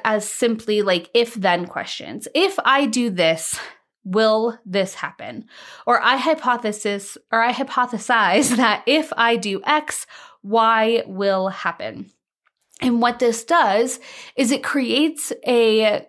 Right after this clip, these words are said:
clear intention for your test, for your experiment. So for example, what,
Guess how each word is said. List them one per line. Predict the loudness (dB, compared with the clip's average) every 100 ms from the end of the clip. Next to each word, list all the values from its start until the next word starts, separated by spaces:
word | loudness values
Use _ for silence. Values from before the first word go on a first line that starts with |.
| -10
clear | -8 -2 0 2 2
intention | 0 -2 -2 -2 0 0 2 2 0
for | -6 -4 0 2 2
your | 0 2 2
test, | 2 -2 -4 -6 -8
for | 0 0
your | 2 0
experiment. | -2 -4 -6 -8 -8 -12 -14 -20 -20 -18 -14
So | 0 0
for | 2 2
example, | 2 2 0 0 -2 0
what, | 2 2 0